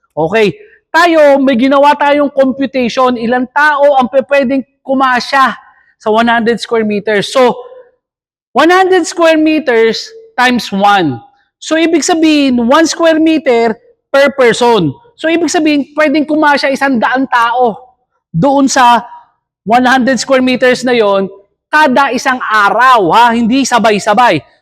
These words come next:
So, ang computation natin, one hundred square meters, one hundred ta-, tao ang pwede natin pagkasyahin dyan sa loob ng isang araw, buong araw. Okay. So, ngayon, alam na natin na isang daang tao kakasya doon.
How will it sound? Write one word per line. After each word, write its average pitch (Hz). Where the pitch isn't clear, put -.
So, 240
ang 220
computation 294
natin, 285
one 233
hundred 294
square 302
meters, 302
one 262
hundred 269
ta-, 240
tao 254
ang 214
pwede 233
natin 233
pagkasyahin 233
dyan 226
sa 214
loob 202
ng 208
isang 185
araw, 165
buong 262
araw. 165
Okay. 202
So, 285
ngayon, 302
alam 269
na 262
natin 262
na 262
isang 254
daang 240
tao 226
kakasya 208
doon. 226